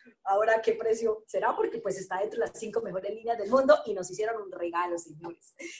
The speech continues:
Tenemos productos de Aristry como cuarenta mil o cincuenta mil pesos en la línea, en esta línea. Esta línea es básica para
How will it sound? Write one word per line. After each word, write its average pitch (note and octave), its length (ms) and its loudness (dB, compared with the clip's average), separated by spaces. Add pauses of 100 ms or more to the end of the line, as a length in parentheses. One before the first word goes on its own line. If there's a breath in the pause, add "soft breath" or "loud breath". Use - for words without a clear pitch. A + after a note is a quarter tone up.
Tenemos G#3+ 380 0
productos C4+ 480 4
de B3+ 100 2
Aristry B3+ 380 0
como G#3 200 -10
cuarenta G3 360 -6
mil G#3+ 180 -4
o G#3+ 40 0
cincuenta F#3 420 -4
mil F#3 100 -14
pesos A#3 240 -4
en F3+ 120 -8
la D#3+ 100 -10
línea, E3 280 -18 (140)
en F3+ 80 -8
esta F3 220 -6
línea. - 240 -10 (120)
Esta D4+ 280 4
línea D4+ 300 2 (120)
es A4+ 220 0
básica C#4 560 4
para D4 400 8